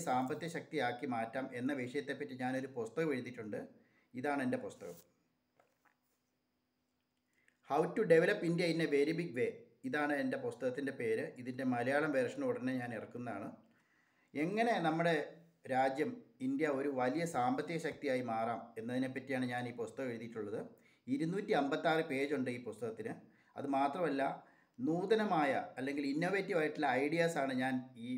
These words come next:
പുസ്തകത്തിൽ കൊടുത്തിട്ടുള്ളത്. ഇത് ഞാൻ എല്ലാ എം പിമാർക്കും എം എൽ എമാർക്കും ഐ എ എസ് ഓഫീസേഴ്സിനും എല്ലാം ഞാൻ അയച്ചു കൊടുക്കുന്നുണ്ട്. അത് മാത്രമല്ല, സ്റ്റുഡൻസുമായിട്ട് എനിക്ക് കമ്മ്യൂണിക്കേറ്റ് ചെയ്യാൻ താല്പര്യമുണ്ട്. എങ്ങനെ നമ്മുടെ ഇന്ത്യ ഒരു വലിയ സാമ്പത്തിക ശക്തിയാക്കി മാറ്റാം എന്ന വിഷയത്തെപ്പറ്റി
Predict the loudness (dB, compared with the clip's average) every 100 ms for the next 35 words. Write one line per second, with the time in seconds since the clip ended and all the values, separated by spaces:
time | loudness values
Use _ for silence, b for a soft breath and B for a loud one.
0 | -6 -6 -4 -4 -6 -8 -6 -8 -8 -8
1 | -6 -4 -6 -8 -20 b b -8 -4 0
2 | 2 0 -6 -18 -8 -4 0 2 4 2
3 | 2 2 2 0 0 2 4 4 4 2
4 | 0 -2 0 0 -2 -2 -6 -6 -4 -6
5 | -4 -8 -4 -4 0 0 0 0 -2 -4
6 | -6 -6 -8 -6 -6 -2 0 0 0 0
7 | 0 0 -2 -8 -20 b b b b b
8 | -8 0 4 4 4 4 4 0 0 0
9 | 2 2 2 2 2 2 2 0 -2 -2
10 | -2 -4 -4 -2 0 0 0 0 0 0
11 | 0 2 2 0 0 0 0 0 -2 -2
12 | -4 -6 -8 -4 -4 -4 -6 -6 -4 -4
13 | -6 -4 -2 -2 -4 -6 -6 -6 -6 -8